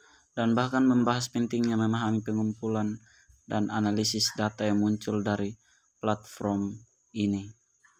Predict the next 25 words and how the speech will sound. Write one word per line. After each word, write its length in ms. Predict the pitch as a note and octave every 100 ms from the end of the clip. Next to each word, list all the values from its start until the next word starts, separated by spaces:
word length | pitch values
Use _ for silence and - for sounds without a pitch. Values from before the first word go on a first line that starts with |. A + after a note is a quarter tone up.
| _ _ _ _ _
Namun, 320 | B2 B2 C#3
salah 320 | C#3+ C3+ B2 B2
satu 240 | B2 B2+
area 320 | A#2+ A#2+ A#2
diskusi 480 | A2+ A2+ B2 A#2+ C3
yang 320 | A2+ G#2+ A2 -
berkembang 640 | A#2 A2 - A2 A2 G#2+
tentang 480 | G#2 G#2 G#2 G#2 G#2+ - _ _ _ _
bekerja 480 | G#2 - G#2 G2+ G#2+
di 160 | G2+
media 240 | G2+ G2+ G2+
sosial 400 | - G#2 A2+ A2
adalah 400 | G#2+ G#2 G2+ G#2+
apakah 640 | G#2+ G2+ - G#2 A#2 A#2+
Anda 240 | - G#2 G2+
perlu 480 | - G2+ G#2 G2+ - _ _ _ _ _ _ _ _ _
berkem-, 400 | G#2 G#2+ - G#2+ - _ _ - -
ap-, 240 | A#2+ A#2 - B2
apakah 320 | - F#3+ A#3+ A#3 B2+
Anda 240 | - A#2 G#2+
perlu 320 | - A2 A2
memilikinya 720 | G#2+ G#2+ G#2+ G#2 A2 A2 G2
atau 160 | G2+ G2+
tidak. 320 | - G#2 G2 _ _ _ _ _ _
Prinsip 480 | - G#2+ G#2+ - G#2+